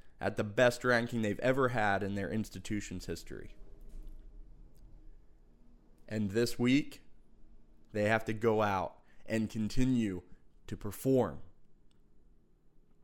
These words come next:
There is the inevitability of having to continue to faithfully engage the work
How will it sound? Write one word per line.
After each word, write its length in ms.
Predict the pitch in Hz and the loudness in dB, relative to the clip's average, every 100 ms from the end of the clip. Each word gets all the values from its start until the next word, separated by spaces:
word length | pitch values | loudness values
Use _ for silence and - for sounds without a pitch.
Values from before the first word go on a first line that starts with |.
| - - - - - - - - - - - - - | -20 -20 -20 -20 -20 -20 -20 -20 -20 -20 -20 -14 0
There 220 | 120 127 | 6 6
is 100 | 131 | 6
the 180 | 147 147 | 4 4
inevitability 1120 | 139 127 131 143 117 117 123 120 92 52 - - - - - - - - - - - - - | 6 6 6 2 2 4 6 4 2 -6 -12 -18 -20 -20 -20 -20 -20 -20 -20 -20 -20 -18 -6
of 140 | - 98 | -4 2
having 380 | 113 120 123 117 | 4 4 4 0
to 160 | - | -2
continue 1120 | 113 104 95 - - 123 143 151 156 170 185 - - - - - - - - - - - - - - - - - - - - - - - - | -4 -4 -4 2 4 6 2 0 2 2 0 -4 -14 -20 -20 -20 -20 -20 -20 -20 -20 -20 -20 -20 -20 -20 -20 -20 -20 -20 -20 -20 -20 -20 -10
to 140 | - 113 | -4 -2
faithfully 800 | - 123 135 135 139 143 143 | 0 2 2 0 -2 2 2
engage 680 | 127 120 110 104 87 85 - | 2 0 -2 0 -2 -6 -6
the 80 | 98 | -6
work 640 | 92 98 110 101 - - | -4 -2 0 0 -4 -14